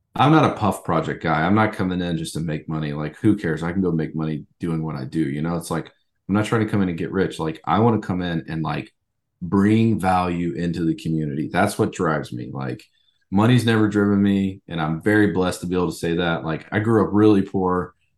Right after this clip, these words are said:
and still being at this place, money's never, like, been a driver. And so, like, it helps, because if money's not your driver, then money can't break you either. And so, like, it helps when you're, like, when you're creative and things like that, you, when you're, you know,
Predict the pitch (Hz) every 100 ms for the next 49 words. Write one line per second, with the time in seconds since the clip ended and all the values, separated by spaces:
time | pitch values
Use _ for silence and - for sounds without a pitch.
0 | - 87 87 82 - 104 98 98 92 85
1 | 87 82 92 82 80 92 95 95 82 87
2 | 80 82 80 76 - 80 73 87 85 78
3 | 80 - 90 80 78 80 - _ _ _
4 | - 92 - 156 98 - 101 95 92 107
5 | 120 123 101 104 85 80 95 113 98 95
6 | 85 85 95 98 80 82 - 92 80 73
7 | 95 104 82 82 - 87 82 78 - -
8 | - 101 95 - 87 82 82 80 78 -
9 | _ _ _ _ _ _ _ - 90 87
10 | 82 - 95 92 120 95 82 85 80 80
11 | - 101 92 76 82 - 85 82 82 80
12 | 78 - 80 82 78 71